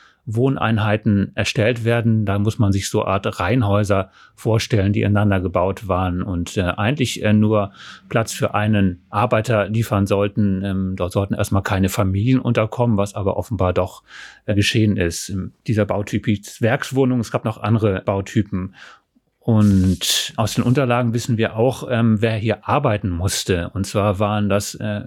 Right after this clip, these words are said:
verschiedene Menschen. Es waren Kriegsgefangene einmal, dann waren es Werftarbeiter von Blum und Voss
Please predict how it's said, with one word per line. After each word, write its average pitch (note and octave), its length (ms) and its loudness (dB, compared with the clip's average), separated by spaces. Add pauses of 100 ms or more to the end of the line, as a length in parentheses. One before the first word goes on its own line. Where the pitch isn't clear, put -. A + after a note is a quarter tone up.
verschiedene B2 460 0
Menschen. F#2+ 340 0
Es G2 140 -4
waren G2+ 180 0
Kriegsgefangene D3+ 880 -2
einmal, D#3+ 480 0 (340)
dann A#2+ 220 0
waren A2+ 160 2
es - 240 -4
Werftarbeiter B2 840 0
von G#2+ 300 2
Blum G#2+ 260 2
und G2 140 -2
Voss - 420 -2